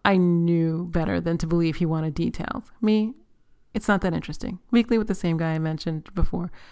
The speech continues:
but not enough, to be honest." I thought I'd done a good dance there, answering without answering, but he called me my bullshit with the next text. Thunderbolt, "How's the sex?" Me, "Well, it's fine,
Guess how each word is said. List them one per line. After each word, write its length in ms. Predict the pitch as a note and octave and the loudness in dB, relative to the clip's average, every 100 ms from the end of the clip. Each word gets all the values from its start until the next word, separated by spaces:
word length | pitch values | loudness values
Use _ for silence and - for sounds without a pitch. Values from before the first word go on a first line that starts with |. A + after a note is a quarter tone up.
| - | 4
but 140 | D#4 | 4
not 180 | B3+ C4+ | 6 6
enough, 340 | B3+ A3 E3 - | 6 6 2 -2
to 80 | - | -6
be 100 | G3+ | -4
honest." 400 | - - - - - - - - - - - - - | -4 -8 -14 -18 -20 -20 -20 -20 -20 -20 -20 -20 -10
I 80 | G3+ | 0
thought 140 | A#3 | 2
I'd 120 | B3+ A#3 | 4 4
done 160 | G3+ | 2
a 60 | F#3 | 2
good 200 | F3+ D#3+ | 0 0
dance 300 | D#3 D#3+ - | -2 -2 -4
there, 240 | - - - | -6 -8 0
answering 480 | A#3+ B3+ B3+ A#3 A#3 | 2 2 2 0 0
without 320 | F#3+ F3+ F3 | 0 2 2
answering, 520 | D#3+ D3+ - - F3+ - - - | 0 -2 -6 -8 -10 -12 -18 0
but 100 | A3+ | 2
he 60 | |
called 260 | A3 - F#3 | 2 0 0
me 80 | F3 | 2
my 160 | E3+ | 0
bullshit 420 | D#3 - D#3+ - - | -2 -2 -4 -4 -6
with 100 | - | -6
the 60 | |
next 280 | D#3+ E3 - | -6 -8 -10
text. 560 | - - - _ - - - _ _ - - | -10 -10 -14 _ -20 -20 -20 _ _ -20 -8
Thunderbolt, 440 | E3+ F3 F#3+ G#3 - - | -4 0 0 -2 -6 -20
"How's 360 | - E3+ D#3 - | -6 -4 -2 -4
the 100 | E3 | -4
sex?" 500 | F#3 F3 D3+ - - - _ _ _ - | -2 -2 -2 -10 -20 -20 _ _ _ -8
Me, 480 | E3+ F3 F#3+ A#3+ A#3+ - _ _ | -2 0 0 -2 -8 -20 _ _
"Well, 520 | F#3+ D#3 D#3 G3 A#3+ - - _ | -4 -2 0 -2 -6 -12 -20 _
it's 200 | - A#3+ | -2 -2
fine, 540 | - A#3+ G3+ - - | 4 4 4 2 -6